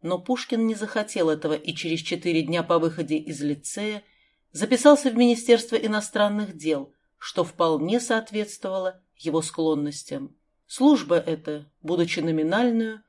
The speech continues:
предоставляла ему много досуга. По выходе из лицея Пушкин снова вернулся под родительский кров. Родители его жили теперь уже в Петербурге, а на лето уезжали в Псковскую губернию, в родовое своё село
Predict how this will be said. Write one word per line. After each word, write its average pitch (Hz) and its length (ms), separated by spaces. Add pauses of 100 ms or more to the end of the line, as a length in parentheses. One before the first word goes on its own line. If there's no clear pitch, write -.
(320)
предоставляла 180 720
ему 214 240
много 156 340
досуга. 143 680 (280)
По 165 120
выходе 185 340
из 160 120
лицея 226 560 (320)
Пушкин 240 380
снова 247 360
вернулся 226 520
под 202 160
родительский 202 640
кров. 156 420 (480)
Родители 170 540
его 165 240
жили 165 320
теперь 160 320
уже 156 160
в 156 100
Петербурге, 165 800 (340)
а 196 140
на 208 100
лето 269 260
уезжали 233 600 (240)
в - 80
Псковскую - 500
губернию, 147 720 (240)
в 147 100
родовое 170 520
своё 208 320
село 190 500